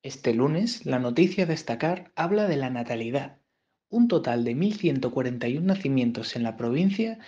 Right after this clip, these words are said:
tuvieron ayuda de la natalidad de la Diputación de Ourense en dos mil veintidós, un noventa y seis coma treinta y cinco del total de las solicitudes realizadas. Junto a esta cifra se encuentran los nacimientos de este inicio de dos mil veintitrés,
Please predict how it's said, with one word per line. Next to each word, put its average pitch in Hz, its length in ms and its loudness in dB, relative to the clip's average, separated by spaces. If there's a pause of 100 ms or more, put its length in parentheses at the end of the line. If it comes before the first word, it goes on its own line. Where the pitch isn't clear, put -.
(160)
tuvieron 143 380 -2
ayuda 156 400 2
de 190 140 0
la 131 100 0
natalidad 120 540 2
de 185 100 2
la 175 80 2
Diputación 139 600 -2
de 139 80 2
Ourense 151 380 2
en 165 40 0
dos 120 180 -2
mil 131 160 0
veintidós, 127 540 0 (400)
un 202 220 2
noventa 143 380 -2
y 123 100 -4
seis 226 400 2
coma 131 260 0
treinta 117 320 -4
y 120 80 -2
cinco 214 580 2
del 127 240 0
total 127 360 0
de 127 80 2
las 127 140 -2
solicitudes 160 680 0
realizadas. 120 760 -4 (560)
Junto 135 380 0
a - 20 0
esta 117 200 -2
cifra 170 440 4 (220)
se - 140 -4
encuentran 247 500 2
los 139 180 2
nacimientos 143 680 2
de 143 100 4
este 135 180 -2
inicio 170 340 2
de 202 120 4
dos 123 180 -2
mil 127 160 -2
veintitrés, 120 640 -4